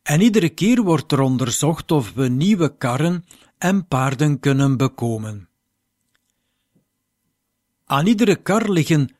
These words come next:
drie of vier paarden of muilezels. En zo hadden we de ene dag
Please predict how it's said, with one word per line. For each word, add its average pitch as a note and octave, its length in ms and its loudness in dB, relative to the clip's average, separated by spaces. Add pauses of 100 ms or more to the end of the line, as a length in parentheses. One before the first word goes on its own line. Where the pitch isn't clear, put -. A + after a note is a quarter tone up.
(180)
drie D#3+ 560 0
of C#3 200 -4
vier G#3+ 480 0
paarden C3+ 640 -2
of D3+ 260 -4
muilezels. C3+ 1080 0 (1300)
En D#3 200 0
zo C#3 160 0
hadden F3+ 300 0
we D#3+ 120 0
de C#3 220 -2
ene F3+ 380 2
dag A#2+ 360 -6